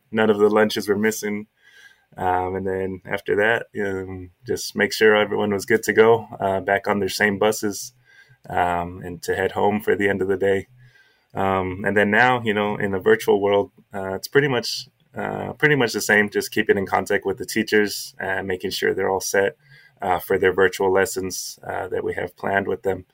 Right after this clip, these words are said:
and just making sure we get those, uh, those links since we're doing them over,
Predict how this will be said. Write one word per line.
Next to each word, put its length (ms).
and 420
just 180
making 220
sure 200
we 80
get 200
those, 280
uh, 240
those 220
links 320
since 220
we're 80
doing 240
them 280
over, 460